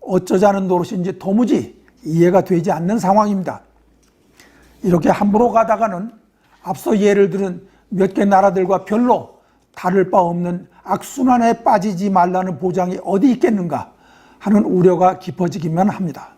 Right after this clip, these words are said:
마지막으로 더욱 심각한 것은 이번 코로나 팬데믹이라는 상황이 전 세계 각국이 동시에 겪고 있는 공통현상이라는 점에서 보면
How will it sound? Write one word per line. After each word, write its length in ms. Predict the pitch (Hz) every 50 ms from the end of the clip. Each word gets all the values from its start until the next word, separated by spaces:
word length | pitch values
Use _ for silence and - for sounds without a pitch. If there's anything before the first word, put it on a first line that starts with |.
| _ _ _ _ _ _ _ _ - - - - - - - _ _ _ _ _ _ _ _ -
마지막으로 840 | - 165 165 170 208 208 208 208 214 214 190 185 233 254 - - _ _ _ _ _ -
더욱 320 | - 156 208 269 302 -
심각한 540 | - - 220 277 262 262 233 - 196 208 214
것은 380 | 226 220 - - 214 156 110 - _ _ _ _ _ _ _ _ _ _
이번 480 | - 196 196 175 220 220 202 202 196 -
코로나 440 | - - 233 247 240 233 240 226 233
팬데믹이라는 800 | - 240 247 226 240 233 220 226 220 190 208 214 214 208 208 190
상황이 640 | - - 208 175 160 151 165 180 202 180 131 - - _ _ _ _ _ _ _ _
전 340 | - - 180 208 233 240 233
세계 440 | - - 220 208 202 214 202 196 202
각국이 800 | - - 202 185 - - - - 285 226 269 185 123 - - - _ _ _ _ _ _
동시에 560 | - 180 196 208 202 190 - - 226 208 208 220
겪고 380 | - 196 175 175 - - 180
있는 280 | 175 175 180 175 175 -
공통현상이라는 1160 | - 208 214 220 214 220 - 214 220 233 214 190 226 240 196 220 220 214 214 220 220 208 190
점에서 340 | 170 185 175 170 151 147 156
보면 480 | 147 151 143 135 143 196 214 - -